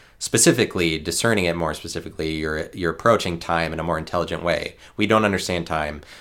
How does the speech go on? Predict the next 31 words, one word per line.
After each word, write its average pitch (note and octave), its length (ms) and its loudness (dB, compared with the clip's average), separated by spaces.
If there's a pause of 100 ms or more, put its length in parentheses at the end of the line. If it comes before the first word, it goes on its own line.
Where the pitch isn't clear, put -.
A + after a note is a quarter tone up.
(160)
because E2 480 2
it's, D#2+ 220 -4
uh, D2+ 400 0 (200)
it's - 180 -16
like E2 180 -4
one E2 220 -2
thing. E2+ 360 0
And D2+ 120 -10
so, E2+ 380 0 (420)
and, E2+ 360 -4
and F2+ 320 0
so F2 460 2
the E2+ 100 -6
Christians G#2+ 500 0
look G2+ 180 0
at F2+ 260 -2
Jesus E2+ 500 0
and E2+ 140 -2
they E2+ 80 0
say E2+ 340 0
that D#2+ 320 -2
he E2+ 280 -2
is D#2+ 260 -4
the - 240 -6
answer, E2 540 -4
he E2+ 320 -4
is E2 180 -4
the E2+ 100 -6
savior. E2+ 760 -4 (720)
And, F#2 440 4
um, E2+ 520 4